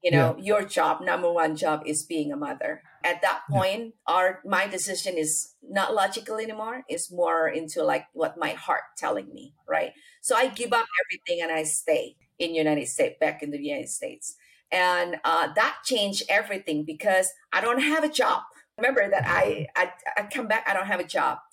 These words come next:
Speaker 1: And I remember at that time that my son wanted to do, like, a sole custody. So all the money that I earned from here and there or the saving get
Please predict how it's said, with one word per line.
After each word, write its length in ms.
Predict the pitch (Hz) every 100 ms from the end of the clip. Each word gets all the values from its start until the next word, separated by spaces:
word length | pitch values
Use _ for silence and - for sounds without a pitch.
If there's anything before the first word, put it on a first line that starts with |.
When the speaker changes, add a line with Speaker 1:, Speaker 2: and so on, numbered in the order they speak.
| _ _ -
Speaker 1:
And 140 | 196 160
I 160 | 208
remember 440 | 214 214 196 185 190
at 220 | - -
that 180 | 185 -
time 300 | 180 165 165
that 260 | 160 - -
my 140 | 160
son 320 | 165 180 170 170
wanted 300 | 160 165 -
to 100 | 160
do, 200 | 170 160
like, 160 | -
a 60 | 156
sole 300 | - 156 156
custody. 500 | - 156 - - -
So 260 | - 175 -
all 480 | 214 240 254 262 262
the 300 | 190 175 - _ -
money 360 | 180 190 208 233
that 180 | 220
I 220 | 165 165 -
earned 500 | 170 180 185 185 190 _ _
from 420 | 190 170 165 - - _ -
here 340 | - 202 190
and 240 | 175 160
there 180 | 165 180
or 160 | - 180
the 80 | 175
saving 640 | - 170 160 202 233 254
get 260 | 208 185